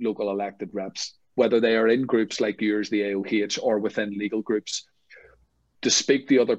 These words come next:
people within those groups, to write letters, whether it's to their own reps or whether it's to the British Secretary of State or even to the, um, Boris Johnson or the ambassador in America. Because one thing that, that, that I think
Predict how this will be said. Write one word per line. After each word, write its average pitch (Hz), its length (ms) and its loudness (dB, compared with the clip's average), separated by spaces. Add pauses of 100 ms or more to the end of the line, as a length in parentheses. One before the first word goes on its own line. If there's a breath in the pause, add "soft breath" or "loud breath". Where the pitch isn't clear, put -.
(160)
people 113 240 -2
within 104 260 -6
those 107 200 -6
groups, 104 320 -8
to 113 100 2
write 120 300 2
letters, 110 680 -2
whether 113 180 2
it's 101 140 -2
to 120 120 2
their 110 140 2
own 120 280 0
reps 107 380 0
or 113 140 0
whether 107 200 0
it's 101 140 -6
to 113 120 -4
the 107 100 -2
British 104 260 -2
Secretary 101 420 -4
of 95 80 -8
State 95 300 -4 (220)
or 107 120 2
even 104 200 2
to 104 80 0
the, 98 120 -2 (240)
um, 95 460 -4
Boris 101 240 0
Johnson 101 500 -6 (360 loud breath)
or 117 160 4
the 113 100 6
ambassador 101 600 0
in 101 180 -4
America. 98 500 -4 (560 soft breath)
Because 123 380 2
one 131 200 4
thing 123 500 -2
that, 135 100 -4 (260)
that, 123 200 2
that 120 100 2
I 117 80 2
think 127 420 -2